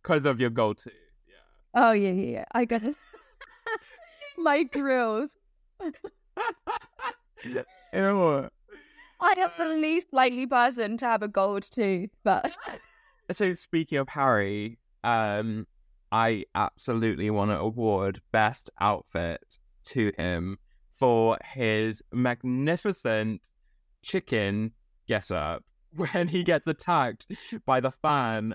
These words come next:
Speaker 1: and the feathers.
Speaker 2: When, when he's like to Marv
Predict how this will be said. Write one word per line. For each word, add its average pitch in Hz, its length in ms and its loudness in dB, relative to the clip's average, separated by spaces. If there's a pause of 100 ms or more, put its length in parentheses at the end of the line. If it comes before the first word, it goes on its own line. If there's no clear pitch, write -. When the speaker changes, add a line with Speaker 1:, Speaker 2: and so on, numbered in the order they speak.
Speaker 1:
and 117 160 0
the 113 80 0
feathers. 90 560 -2 (1080)
Speaker 2:
When, 277 360 2
when 247 160 2
he's 240 120 0
like 233 160 4
to 269 60 -2
Marv 214 480 2